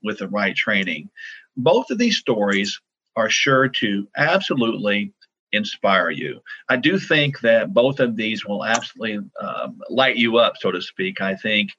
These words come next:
if we look at this from the standpoint of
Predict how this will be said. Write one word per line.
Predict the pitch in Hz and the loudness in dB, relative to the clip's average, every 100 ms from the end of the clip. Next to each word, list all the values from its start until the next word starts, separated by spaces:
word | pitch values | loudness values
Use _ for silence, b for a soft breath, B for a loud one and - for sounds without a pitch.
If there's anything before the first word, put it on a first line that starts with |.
| b _ | b _
if | 110 110 | -6 -6
we | 107 | -4
look | 101 123 143 | 0 0 0
at | 110 | -2
this | 117 107 104 | 0 0 0
from | - 104 | -6 -4
the | 101 | -4
standpoint | 98 117 113 104 117 120 | -2 0 0 -2 -4 -2
of | 104 | -4